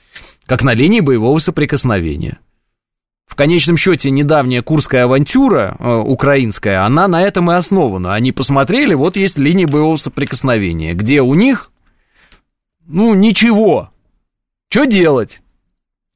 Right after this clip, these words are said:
А где, а где нет линии боевого соприкосновения? А пошли ворвёмся в Курскую область. А пошли ворвёмся. А вось они тут, э, уйдут с линии боевого соприкосновения. Ну, в этом же весь смысл их авантюры. Уже же об этом сказано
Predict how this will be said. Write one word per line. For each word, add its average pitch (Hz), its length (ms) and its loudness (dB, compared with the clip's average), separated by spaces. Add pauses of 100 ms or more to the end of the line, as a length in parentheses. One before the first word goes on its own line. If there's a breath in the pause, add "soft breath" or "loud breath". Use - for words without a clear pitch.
А 156 100 0
где, 269 320 2
а 254 100 0
где 196 240 -2
нет 180 320 0
линии 143 260 0
боевого 127 260 0
соприкосновения? 113 640 -2
А 117 40 2
пошли 233 500 0
ворвёмся 156 680 0
в - 60 -12
Курскую 147 420 -2
область. 98 380 -2
А 156 120 0
пошли 214 320 -2
ворвёмся. 104 640 -4 (500 loud breath)
А 165 160 0
вось 247 400 0
они 175 460 2
тут, 170 320 -4
э, - 20 2
уйдут 139 640 2
с 131 320 0
линии 147 240 2
боевого 143 320 0
соприкосновения. 95 960 -4 (600)
Ну, 170 120 -2
в 185 60 2
этом 156 200 0
же 147 120 0
весь 151 160 0
смысл 139 420 0
их 98 120 -4
авантюры. 107 560 -2 (440)
Уже 120 200 0
же 123 120 0
об 131 100 0
этом 123 200 -2
сказано 95 540 -4